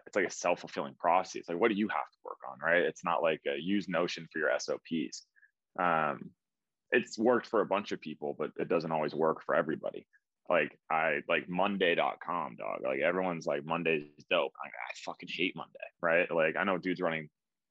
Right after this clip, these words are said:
five million dollar plus a year agencies on Monday. Uh, and it's the same with personal development. It's like, you have to seek out, once you understand the core issue, like, really what you're struggling with, then you need to seek out a solution for that.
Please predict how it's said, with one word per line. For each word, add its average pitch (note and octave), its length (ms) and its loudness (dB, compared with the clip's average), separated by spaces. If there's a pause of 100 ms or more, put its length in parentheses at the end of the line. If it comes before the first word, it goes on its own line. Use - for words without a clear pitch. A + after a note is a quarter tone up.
(160)
five F#2 240 6
million F2+ 240 -8
dollar E2+ 340 -2
plus F2+ 340 -2
a E2+ 40 -8
year D#2+ 220 -4
agencies E2+ 560 -2
on A#1 160 -8
Monday. G1+ 260 -12 (580)
Uh, F2+ 200 4
and F#2+ 100 2
it's F#2 120 -2
the G#2+ 60 -2
same G2+ 200 -2
with E2+ 100 -6
personal D#2 360 -4
development. D2 540 0
It's E2 280 -6
like, D2+ 180 2
you F#2+ 160 2
have F#2+ 140 4
to F2+ 80 -4
seek - 500 -6
out, D#2+ 240 4 (300)
once C3+ 200 2
you E3+ 160 2
understand F#2 760 -2 (180)
the E2+ 140 -2
core E2+ 340 2
issue, G2 380 -2 (180)
like, E2+ 140 -2
really G2+ 320 6
what E2+ 160 4
you're D#2+ 240 2
struggling G2+ 420 0
with, G#2+ 200 2 (360)
then A2 220 2
you G2+ 100 -6
need F#2 180 -8
to F2 100 -4
seek - 260 -6
out D#2+ 180 2
a D2 60 -4
solution D#2+ 580 -4
for A2+ 120 4
that. A#2+ 280 6